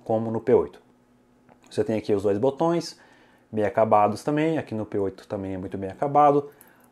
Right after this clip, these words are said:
No outro lado, não tem nada nos dois, é liso, tá?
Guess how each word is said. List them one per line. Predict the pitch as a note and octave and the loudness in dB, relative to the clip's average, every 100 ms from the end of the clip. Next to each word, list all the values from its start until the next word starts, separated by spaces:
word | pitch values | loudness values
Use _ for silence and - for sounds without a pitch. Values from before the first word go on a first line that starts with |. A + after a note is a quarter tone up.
| _ - | _ -4
No | E3+ | 2
outro | C3+ G#2 G2+ D3 | 6 6 6 4
lado, | C#3+ C3 C3+ C#3 - _ _ _ _ _ _ _ - _ | 8 8 8 2 -4 _ _ _ _ _ _ _ -20 _
não | A#2 A#2 G#2+ | -4 0 0
tem | A#2+ | 0
nada | A#2+ A2+ A#2+ A2 | 2 4 4 4
nos | G2+ | 0
dois, | G2 G#2 A2+ - - _ _ | 2 4 2 -4 -18 _ _
é | G2+ | -6
liso, | F#2+ A2 C3+ B2+ C#3+ _ _ _ | -2 -2 -2 -4 -10 _ _ _
tá? | F#2 F#2+ | -8 -8